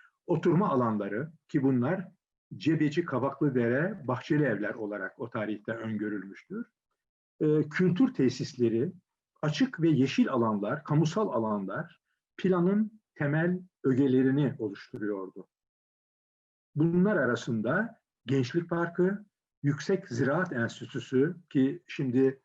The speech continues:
Ziraat Fakültesi diye bildiğimiz alandır bu, yerleşkesi, golf alanı, on dokuz Mayıs spor tesisleri ki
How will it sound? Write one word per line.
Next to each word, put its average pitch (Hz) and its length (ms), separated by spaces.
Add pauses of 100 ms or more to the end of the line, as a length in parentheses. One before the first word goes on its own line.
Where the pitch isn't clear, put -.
Ziraat 147 280
Fakültesi 123 560
diye 110 200
bildiğimiz 104 540
alandır 101 520
bu, 202 260 (600)
yerleşkesi, 127 800 (100)
golf 208 320
alanı, 110 540 (440)
on 214 220
dokuz 202 260
Mayıs 185 280
spor 202 380
tesisleri 120 720 (680)
ki 160 200